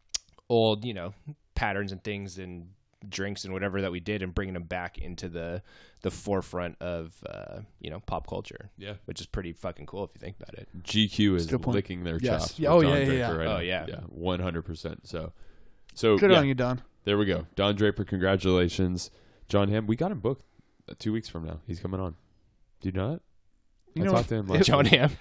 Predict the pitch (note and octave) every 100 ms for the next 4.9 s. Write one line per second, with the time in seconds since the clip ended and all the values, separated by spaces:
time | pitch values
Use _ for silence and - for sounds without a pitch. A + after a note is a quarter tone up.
0 | - - A2 G#2 D3+ E3 G3+ G3 F3+ F3+
1 | F3 C3+ D3+ C#3+ F3+ D#3+ A#2 B2+ A2+ G#2+
2 | G2+ - C#3 C3+ - B3 C3+ B2+ B2+ B2
3 | B2 A#2 A2+ A2+ A2+ - A2 A2+ G#2+ -
4 | - C3+ A2+ - A2 G#2+ - - -